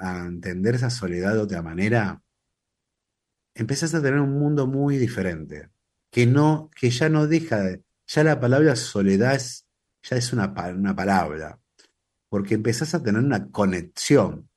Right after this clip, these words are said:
con tu espacio, con tu tiempo, con tu silencio, con tus emociones, reorganizarte en, en el tiempo para, para vos mismo disfrutarte.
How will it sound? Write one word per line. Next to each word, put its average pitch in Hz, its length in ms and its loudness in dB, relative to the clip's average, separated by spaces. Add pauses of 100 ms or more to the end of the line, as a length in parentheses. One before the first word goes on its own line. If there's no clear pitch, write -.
(320)
con 101 240 0
tu 98 120 -2
espacio, 90 760 -4 (300)
con 87 260 -6
tu 82 180 -12
tiempo, 98 720 0 (160)
con 98 240 0
tu 87 120 -8
silencio, 87 1080 -2 (560)
con 180 240 2
tus 160 240 0
emociones, 90 1040 0 (500)
reorganizarte 123 1040 0
en, 98 120 2
en 98 260 0
el 90 180 -4
tiempo 120 380 -2
para, 85 400 -10 (420)
para 92 220 0
vos 107 160 2
mismo 113 320 0
disfrutarte. 87 1120 -4